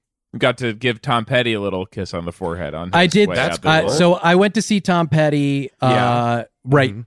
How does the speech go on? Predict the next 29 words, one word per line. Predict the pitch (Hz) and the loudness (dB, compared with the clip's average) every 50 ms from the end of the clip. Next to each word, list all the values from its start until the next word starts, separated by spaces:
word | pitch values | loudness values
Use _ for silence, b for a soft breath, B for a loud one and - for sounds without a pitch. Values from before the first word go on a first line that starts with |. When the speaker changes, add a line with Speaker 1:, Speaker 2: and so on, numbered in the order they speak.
| _ | _
Speaker 2:
right | 127 131 123 117 | 0 0 0 0
before | - 110 - 117 110 110 | 0 -4 -2 0 0 0
he | 110 | 0
died, | 98 117 104 104 101 101 98 95 98 - _ _ _ - | -2 -2 -2 -2 -2 -2 -2 -4 -6 -10 _ _ _ -2
and | 120 123 120 | 0 2 2
I | 120 117 | 2 2
had | 117 113 | 0 0
never | 110 123 117 120 117 110 110 107 _ - | 0 0 0 2 0 0 -2 -6 _ -8
seen | - - 120 113 | -2 0 2 2
him. | 113 110 | 2 2
It | 107 120 | 2 2
was | 135 143 117 | 2 2 2
an | 117 | 0
incredible | 110 - 123 117 110 110 107 | 0 0 0 0 0 -2 -4
concert, | - 117 110 107 104 - 110 104 101 101 - b b b b b b b b _ | -2 -2 -2 -2 -2 -2 -2 -2 -2 -4 -6 b b b b b b b b _
and | - 131 127 127 131 | 0 2 2 4 4
then, | 123 120 117 117 113 113 110 107 107 107 107 104 - _ _ _ _ _ _ _ _ _ _ _ _ _ _ _ _ _ _ _ _ _ _ _ _ _ _ _ _ _ _ _ _ _ _ _ _ - | 2 2 2 2 2 2 2 2 2 2 0 -2 -6 _ _ _ _ _ _ _ _ _ _ _ _ _ _ _ _ _ _ _ _ _ _ _ _ _ _ _ _ _ _ _ _ _ _ _ _ 0
uh, | 156 147 147 147 - | 2 2 2 2 2
and | 175 165 165 160 160 - - - - - | 2 2 4 4 2 0 -6 -14 -18 -6
part | - - 185 190 185 | 0 4 4 6 6
of | 190 175 165 | 4 4 2
m-, | 160 151 160 - | 0 0 -2 0
me | 151 156 156 143 | 2 2 4 2
seeing | 135 - - 160 160 160 147 139 | 0 0 2 2 4 4 4 2
him | 135 131 123 120 | 2 2 2 2
was, | 117 117 117 107 107 | 2 2 0 0 0
like, | 117 110 110 98 | 0 -2 0 0
I | 113 110 | 0 0
had, | 110 110 107 110 | 0 -2 -2 -4